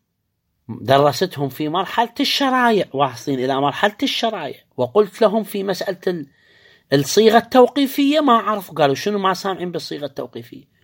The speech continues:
وصلوا إلى مرحلة الشرايع قريبين من السطوح وما يعرفون شنو معنى الصيغة التوقيفية. المهم، أو بفعل،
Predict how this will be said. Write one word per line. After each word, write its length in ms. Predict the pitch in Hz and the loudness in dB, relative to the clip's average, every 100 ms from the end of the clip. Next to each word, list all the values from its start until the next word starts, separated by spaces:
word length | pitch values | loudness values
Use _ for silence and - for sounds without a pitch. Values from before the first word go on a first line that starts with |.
| _ | _
وصلوا 440 | 156 220 - 240 240 | 4 4 4 4 4
إلى 160 | 262 | 2
مرحلة 360 | 269 247 247 247 | -2 -4 -6 -6
الشرايع 500 | 254 - 254 269 254 | -8 -8 -8 -8 -10
قريبين 540 | - 196 214 214 262 302 | -4 -2 -2 -2 -4 -2
من 120 | 320 | -4
السطوح 680 | 294 - 311 359 359 - - _ _ _ _ - | -4 -6 -6 -4 -4 -6 -20 _ _ _ _ -4
وما 200 | 160 202 | 2 4
يعرفون 560 | 254 202 214 - 233 165 | 4 2 -4 -2 -2 -2
شنو 280 | - 254 | -4 -4
معنى 260 | 190 202 170 | -2 -4 -6
الصيغة 360 | 139 - 196 214 | -6 -2 0 0
التوقيفية. 840 | - 135 104 110 101 - - _ _ _ _ _ _ _ _ _ _ _ _ _ _ _ - | -2 -4 -2 -8 -10 -14 -20 _ _ _ _ _ _ _ _ _ _ _ _ _ _ _ 2
المهم، 380 | 359 240 117 - _ _ _ _ _ _ _ _ _ _ _ _ - - - - - - - - _ _ - _ _ _ _ _ - | 6 6 2 -8 _ _ _ _ _ _ _ _ _ _ _ _ -20 -20 -20 -20 -20 -20 -20 -20 _ _ -20 _ _ _ _ _ 6
أو 180 | 285 | 6
بفعل، 600 | 302 302 - 359 294 269 | 6 4 4 2 2 -2